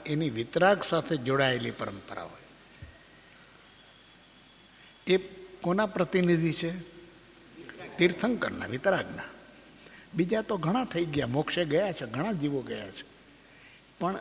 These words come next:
સાધુઓની પરંપરા વિતરાગ સાથે જ જોડાયેલી.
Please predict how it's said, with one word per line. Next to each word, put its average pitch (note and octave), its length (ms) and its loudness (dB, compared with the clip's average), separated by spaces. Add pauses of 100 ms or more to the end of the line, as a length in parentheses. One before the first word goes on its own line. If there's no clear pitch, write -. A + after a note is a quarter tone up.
(140)
સાધુઓની B2 640 0
પરંપરા G3 680 2 (380)
વિતરાગ E3+ 440 0
સાથે E3+ 360 0
જ C3 140 -6
જોડાયેલી. G#2+ 680 0